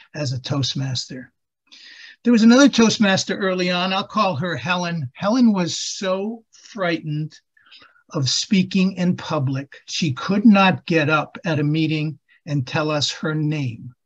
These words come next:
She refused to introduce herself. Well, Helen <clears throat> was determined. She wanted to become a public speaker. She wanted to be an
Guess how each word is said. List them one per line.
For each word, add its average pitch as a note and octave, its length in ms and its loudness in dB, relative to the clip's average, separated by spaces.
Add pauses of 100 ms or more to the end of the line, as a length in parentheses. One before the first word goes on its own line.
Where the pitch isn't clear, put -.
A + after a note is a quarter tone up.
(320)
She D3 320 -6
refused G3+ 960 2
to F3 160 -2
introduce E3 680 -2
herself. B2+ 520 -8 (640)
Well, E3 200 2
Helen A3+ 640 6
<clears throat> - 40 -6 (1500)
was F3+ 200 0
determined. D3+ 680 0
She - 240 -8
wanted E3 280 -2
to F#3 40 2
become F3+ 400 -2
a F3+ 40 -2
public F3+ 400 -4
speaker. A#3+ 460 -2
She - 200 -6
wanted D#3+ 360 -4
to E3+ 100 -4
be F3 220 -4
an F3+ 140 -6